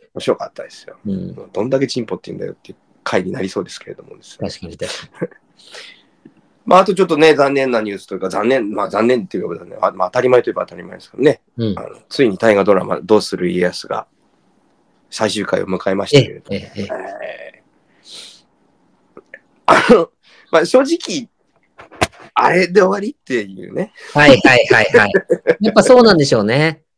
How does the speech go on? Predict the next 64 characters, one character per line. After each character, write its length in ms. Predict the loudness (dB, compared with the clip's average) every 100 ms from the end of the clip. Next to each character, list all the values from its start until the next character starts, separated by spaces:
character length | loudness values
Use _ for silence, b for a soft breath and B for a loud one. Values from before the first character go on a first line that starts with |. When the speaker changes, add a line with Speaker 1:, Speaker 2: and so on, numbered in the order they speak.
| _ _ -10
Speaker 1:
う 40 | -2
ー 20 |
ん。 1000 | 0 2 0 -2 -2 -4 -6 -8 -14 -18 _ _ _
Speaker 2:
あ 160 | 0 2
の、 460 | 4 2 2 2
小 100 | 2
野 80 | 2
さ 140 | 2 0
ん 40 |
は 80 | 2
そ 180 | 2 4
う 40 |
な 140 | 2
ん 100 | -2
で 60 | -10
し 100 | -12
ょ 60 | -10
う 40 |
ね。 280 | -10 -10 -14 _ -8
Speaker 1:
あ 640 | -8 -8 -10 -10 -12 -14
あ、 20 |
や 60 | -16
っ 40 | -6
ぱ 120 | -6
り 140 | 0 4
伝 200 | 4 6
統 140 | 4 4
的 200 | 4 4
な 140 | 4
大 220 | 4 4
河 100 | 4
に 80 | 2
慣 140 | 4 2
れ 80 |
す 140 | 0 -6
ぎ 120 | -4
て 80 | -2
る 120 | -2
と 80 | -2
こ 80 | 0
ろ 80 |
も 100 | 2
あ 80 | 2
る 60 | 2
の 80 | -4
か 60 |
も 80 | -8
し 140 | -10
れ 60 | -12
ま 120 | -10
せ 100 | -8
ん 60 | -8
け 80 | -4
ど 160 | -2
ね。 80 | -2
Speaker 2:
う 60 | -2
ん、 40 |
う 140 | -6 -8
ん。 60 | _ _ _ _ _
Speaker 1:
ち 80 | -2
ょ 20 |
っ 20 | 4
と、 280 | 6 6
あ、 160 | 4